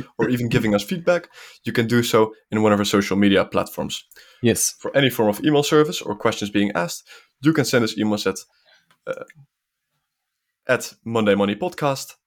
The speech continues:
Speaker 1: Monday Money Pod at gmail dot com. Besides
Speaker 2: Yes.
Speaker 1: that, Aaron, would you please give us, uh, give the viewers our socials for today?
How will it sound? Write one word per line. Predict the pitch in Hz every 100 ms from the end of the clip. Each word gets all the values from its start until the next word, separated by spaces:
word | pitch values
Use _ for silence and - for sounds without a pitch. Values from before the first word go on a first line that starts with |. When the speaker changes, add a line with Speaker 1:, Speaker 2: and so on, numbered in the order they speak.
| _ _
Speaker 1:
Monday | 110 127 120
Money | 107 101
Pod | 101 - 143 143 _ _ -
at | 107
gmail | 101 101 98 98
dot | 87 -
com. | - - _ _ _ _ _ _ _
Besides | 113 - 165
Speaker 2:
Yes. | 185
Speaker 1:
that, | - _ -
Aaron, | 156 160 147
would | 147
you | 160
please | 175 143
give | 160
us, | 151 151 - _ _ -
uh, | 117 123
give | 151
the | 135
viewers | 135 139 131 - -
our | 113
socials | 120 107 98 -
for | -
today? | 98 -